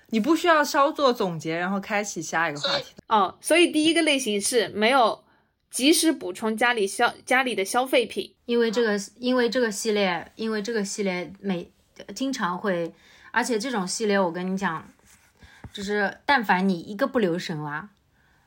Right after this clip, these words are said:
Speaker 3: 你，你，你真的，你真的很，很容易，呃，这边雷不踩，踩那边的雷，就永远，永远没个头。因为我确实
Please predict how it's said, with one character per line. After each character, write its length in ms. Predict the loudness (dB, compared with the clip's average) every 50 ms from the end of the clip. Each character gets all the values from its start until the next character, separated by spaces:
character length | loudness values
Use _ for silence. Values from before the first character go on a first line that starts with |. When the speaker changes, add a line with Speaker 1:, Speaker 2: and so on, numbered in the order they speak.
| _ _ _
Speaker 3:
你， 200 | -4 -4 -4 -4 -4
你， 100 | -4 -4 -4 -6 -8 -2
你 120 | 0 0 2
真 220 | 2 0 0 2
的， 220 | 2 0 0 -2 -6 -10 -18 _ _ _ -20 -20 -18 _
你 80 | -8 -4
真 120 | -2 0 0
的 80 | 0
很， 360 | 0 0 -2 -2 -2 -4 -10 -16 -12
很 200 | -4 -4 -2 -2
容 220 | -2 -2 -2 -2
易， 240 | 0 0 -2 -2 -4 -8 -18 -20 -20 -20 _ _ _ _
呃， 200 | -4 -2 0 0
这 260 | 0 0 0 0 2 2
边 260 | 2 2 2 2 2
雷 180 | 2 0 -2
不 140 | -2 -2 -2
踩， 240 | -2 0 -2 -2 -2
踩 240 | -2 -2 0 0 2
那 200 | 2 4 4 4
边 160 | 2 0 -2
的 80 | -4 -6
雷， 140 | -6 -8 -8 -12 -14 -16 -20 -20 -16
就 160 | -8 -2 -2
永 200 | 0 0 0 0
远， 240 | 0 0 0 -2 -6 _ _ _ _ -16 -14 -14 -8 -2
永 180 | 0 2 4 4
远 180 | 4 2 0 0
没 160 | -2 -2 -2
个 120 | -2 -2
头。 280 | -2 -2 -4 -4 -4 -4 -6 -10 _ _ _ _ _ _ _ _ _ _ _ _ _ _ _ _ -18 -18 -18 -18 _ _ _ _ _ _ _ -20 -20 -20 -12
因 140 | -8 -6 -4
为 60 | -2
我 100 | -2 -2
确 180 | -2 -4 -6 -8
实 300 | -8 -6 -6 -8 -8